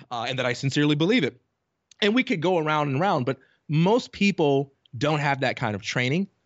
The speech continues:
Most people don't have that kind of, uh, ability. And, and, and th-, they would need time to learn it. So I find that when you bum rush people philosophically and you challenge them to defend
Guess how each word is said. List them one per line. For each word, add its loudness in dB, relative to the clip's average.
Most 0
people -2
don't -2
have -2
that -2
kind -2
of, -2
uh, -2
ability. 0
And, 2
and, 0
and 0
th-, -6
they 0
would 0
need -2
time -2
to -4
learn 2
it. -4
So 0
I 2
find 0
that 0
when -2
you 2
bum 0
rush 0
people 0
philosophically -2
and 2
you 2
challenge 0
them 0
to -2
defend -2